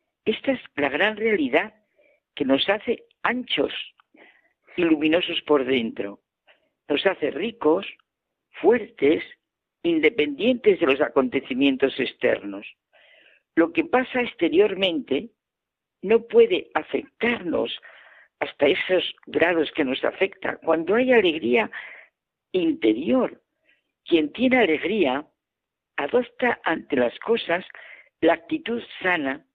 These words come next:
limpia, correcta. Cuando hay alguna dificultad, algo duro, bueno, se ve como una prueba y se acomete con valentía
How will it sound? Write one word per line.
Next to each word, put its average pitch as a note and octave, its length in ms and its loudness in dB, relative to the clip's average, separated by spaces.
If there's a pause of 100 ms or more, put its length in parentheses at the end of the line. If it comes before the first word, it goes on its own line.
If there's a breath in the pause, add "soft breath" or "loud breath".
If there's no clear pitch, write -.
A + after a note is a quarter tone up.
(580)
limpia, G3 580 -2
correcta. D3+ 720 -4 (1040 soft breath)
Cuando B2+ 380 2
hay D3+ 140 2
alguna D3+ 300 -2
dificultad, C#3 800 -4 (680)
algo D3+ 320 2
duro, F#3 460 2 (760)
bueno, D3 460 2 (160)
se B2+ 120 0
ve D#3+ 160 2
como D#3+ 200 -2
una F3 240 -2
prueba E3 540 2 (680)
y D#3+ 100 -2
se - 140 0
acomete C#3 680 -4
con C3+ 240 2
valentía F#3 800 -2